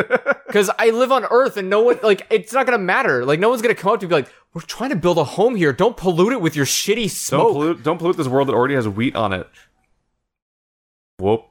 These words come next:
Speaker 2: Yeah, no one talked about that.
Speaker 1: Yeah.
Speaker 2: They just walked over and was like,
Speaker 1: Like, it's in fact
Speaker 2: "This is wheat." And then they just left. <laughs> Like,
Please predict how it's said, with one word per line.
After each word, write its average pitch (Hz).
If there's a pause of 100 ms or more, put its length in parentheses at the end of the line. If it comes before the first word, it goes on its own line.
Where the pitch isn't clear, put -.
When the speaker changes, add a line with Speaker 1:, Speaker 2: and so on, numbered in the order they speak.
(240)
Speaker 2:
Yeah, 60
no 95
one 117
talked 120
about 113
that. 113 (760)
Speaker 1:
Yeah. 113
Speaker 2:
They 139
just 139
walked 135
over 143
and 151
was 147
like, 120
Speaker 1:
Like, -
it's 127
in 123
fact -
Speaker 2:
"This 254
is 208
wheat." 208 (120)
And 151
then 165
they 175
just 160
left. 147
<laughs> -
Like, 302